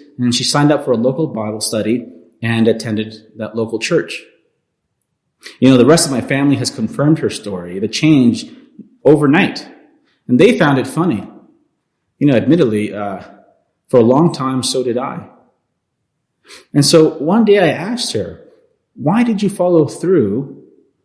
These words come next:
with being a Christian? I mean, no one would have blamed you for, you know, saying that prayer, but also walking away from it once the earthquake was over. Why did you stay a Christian?"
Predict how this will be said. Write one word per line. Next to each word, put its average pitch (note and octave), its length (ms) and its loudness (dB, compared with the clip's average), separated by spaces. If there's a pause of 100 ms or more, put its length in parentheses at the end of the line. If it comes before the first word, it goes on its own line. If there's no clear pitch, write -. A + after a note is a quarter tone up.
(120)
with B2+ 240 2
being D3+ 200 6
a C3+ 120 -4
Christian? G#2 480 -6
I F2 40 -18
mean, A#2 200 0
no D#3 160 6
one G3 180 6
would D#3+ 100 6
have A#2+ 120 0
blamed D3+ 360 2
you C3 140 2
for, A2+ 440 0 (760)
you C3 140 4
know, A#2+ 300 0
saying G3+ 340 2
that A2+ 240 0
prayer, A#2+ 240 4
but B2+ 140 0
also C3 340 2
walking B2 300 -2
away A#2 180 0
from G#2+ 200 -4
it G2+ 160 -10
once G#2+ 360 -8
the A2 120 -4
earthquake A2 320 -4
was A#2+ 100 -8
over. C#3+ 440 2 (1000)
Why D#3+ 260 0
did G3 140 2
you G3 100 0
stay F3+ 240 -4
a F3 120 -4
Christian?" - 600 -8